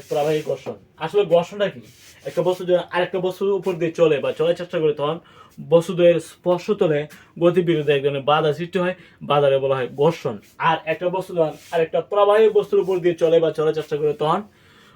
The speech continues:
ও বস্তুদের স্পর্শতলে গতির বিরুদ্ধে আগের মতো একটা বাধা সৃষ্টি হয়, সেই বাধাটাকে বলা হয় প্রবাহী ঘর্ষণ।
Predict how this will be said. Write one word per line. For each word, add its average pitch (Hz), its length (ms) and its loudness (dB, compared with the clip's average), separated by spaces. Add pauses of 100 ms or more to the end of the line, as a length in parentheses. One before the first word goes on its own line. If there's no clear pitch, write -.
(100)
ও 151 160 0
বস্তুদের 165 440 4
স্পর্শতলে 147 540 -2
গতির 139 260 2
বিরুদ্ধে 139 420 -2 (360)
আগের 139 280 -2
মতো 143 200 -2
একটা 127 400 -2
বাধা 139 380 -2
সৃষ্টি 151 260 -6
হয়, 143 120 -2
সেই 151 100 2
বাধাটাকে 127 360 -4
বলা 123 180 -6
হয় 120 100 -4 (100)
প্রবাহী 160 420 0
ঘর্ষণ। 135 400 -6